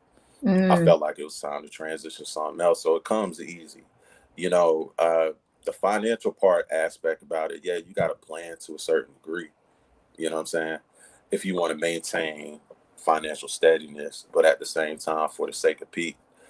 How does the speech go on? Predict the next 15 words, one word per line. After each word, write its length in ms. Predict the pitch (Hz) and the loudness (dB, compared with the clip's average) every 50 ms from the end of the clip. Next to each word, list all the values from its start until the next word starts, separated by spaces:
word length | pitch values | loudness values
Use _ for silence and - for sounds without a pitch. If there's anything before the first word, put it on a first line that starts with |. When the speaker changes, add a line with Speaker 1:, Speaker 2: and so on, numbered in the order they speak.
| _ _ _ - | _ _ _ -6
Speaker 1:
peace, 400 | - 107 107 98 85 - - - - | 0 2 2 2 0 -4 -8 -8 -8
sometimes 540 | - - 85 85 85 - 82 80 78 73 73 | -6 -2 -2 -2 -2 -2 -2 -2 -2 -4 -8
you 100 | 76 73 | -12 -10
just 200 | 76 73 - - | -10 -6 0 4
gotta 340 | 80 73 69 - 71 69 - _ _ _ _ _ _ _ _ - - | 4 6 6 4 0 -2 -4 _ _ _ _ _ _ _ _ -12 -4
do 220 | - 80 80 76 73 | -2 0 0 0 -2
it. 80 | - _ _ _ _ _ _ _ _ _ _ - - | -4 _ _ _ _ _ _ _ _ _ _ -10 -6
I 40 | - 87 | -2 2
mean, 240 | 90 92 92 92 | 4 6 8 8
Speaker 2:
Yeah. 40 | 90 | 8
Speaker 1:
it's, 120 | 175 175 - - - | 8 4 2 0 -2
there's 300 | 82 90 92 90 80 - | 2 4 4 4 4 8
really 260 | 95 101 98 98 90 | 8 8 8 8 4
no 180 | 87 87 85 | 0 0 0
concrete 680 | 82 - - 92 87 85 85 - - 85 82 78 71 | 0 0 -2 -2 0 -2 -4 -6 -8 -8 -8 -8 -10